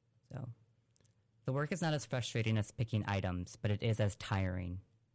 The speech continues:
I fight with my joints, stiff and sore from work and sleeping in the van for so long.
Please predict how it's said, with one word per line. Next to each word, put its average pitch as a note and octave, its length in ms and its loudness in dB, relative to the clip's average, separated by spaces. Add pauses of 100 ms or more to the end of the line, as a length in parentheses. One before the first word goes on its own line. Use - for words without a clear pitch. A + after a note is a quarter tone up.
(140)
I A2+ 80 4
fight B2 220 0
with C3 140 0
my A#2+ 140 4
joints, G2+ 600 -2
stiff - 500 -4
and G#2+ 140 2
sore G#2 400 4
from G#2 240 0
work G#2 320 0
and G#2 160 0
sleeping G#2+ 360 0
in G2+ 40 2
the G2+ 60 0
van F#2+ 260 0
for G2+ 140 -2
so G2 200 -2
long. F#2+ 420 -2